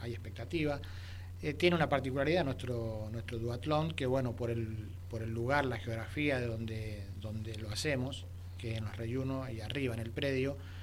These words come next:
eh, es, eh, tiene, eh, algo de técnico, es decir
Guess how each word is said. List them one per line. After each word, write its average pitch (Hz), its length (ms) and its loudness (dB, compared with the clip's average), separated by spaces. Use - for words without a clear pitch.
eh, 120 240 0
es, - 420 -2
eh, 113 280 -6
tiene, 139 320 0
eh, 117 400 -2
algo 120 320 0
de 117 100 0
técnico, 131 680 -2
es 113 80 -4
decir 110 320 -4